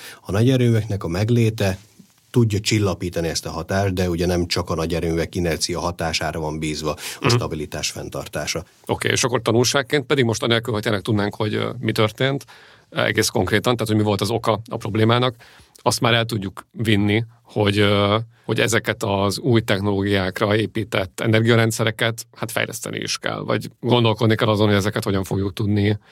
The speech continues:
Speaker 2: ebben a me-, megújult formában is stabilan tartani.
Speaker 1: Én azt gondolom, hogy itt a tanulságok jelentős részét a szakértői anyag fogja szállítani,
Speaker 2: Mhm.
Speaker 1: hiszen az egyik az eseményfeltárás és okokozat, a másik pedig a javaslattétel.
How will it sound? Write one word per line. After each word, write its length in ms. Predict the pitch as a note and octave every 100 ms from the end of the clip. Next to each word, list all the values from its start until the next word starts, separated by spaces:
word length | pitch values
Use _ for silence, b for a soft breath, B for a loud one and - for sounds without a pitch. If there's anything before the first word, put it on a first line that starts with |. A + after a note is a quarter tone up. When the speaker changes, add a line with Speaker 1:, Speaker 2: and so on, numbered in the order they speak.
| b b
Speaker 2:
ebben 240 | - G#2+ G#2+
a 40 |
me-, 160 | A2 B2
megújult 440 | - A2+ A#2 A2 G#2+
formában 500 | A#2+ G2+ G2 G2 G2+
is 140 | G2+
stabilan 420 | - G2+ G#2 A2
tartani. 420 | - A2+ A#2+ A#2 A2+ -
Speaker 1:
Én 120 | B2
azt 100 | C#3
gondolom, 240 | B2 A2+ A2
hogy 80 | G#2+
itt 60 |
a 40 | G#2
tanulságok 640 | A#2 A2 G#2+ - G2 F2+
jelentős 460 | A2+ G#2 F#2+ F#2+ -
részét 320 | F#2+ - F#2+
a 140 | F#2 -
szakértői 560 | - G#2 G#2 G2 G2+ F#2
anyag 280 | F2+ E2+
fogja 340 | - F2+ F2+ F#2+
szállítani, 420 | - G2 G#2+ A#2
Speaker 2:
Mhm. 120 | G#2
Speaker 1:
hiszen 260 | G2 - F#2
az 120 | F2+
egyik 340 | G2 F2+ F2+
az 340 | F2+ E2+ E2 -
eseményfeltárás 1040 | G2+ F#2+ A2+ A2+ A#2 A#2 G#2+ G#2 G2 G2 F#2+
és 180 | E2+
okokozat, 600 | G#2 - - C3+ C3 C3+ B B B B
a 80 | -
másik 300 | G2+ F#2+ G#2
pedig 280 | G2+ F2 E2+
a 40 |
javaslattétel. 1000 | E2 E2+ A2 - A#2 A#2 B2+ B2+ C3+ C3+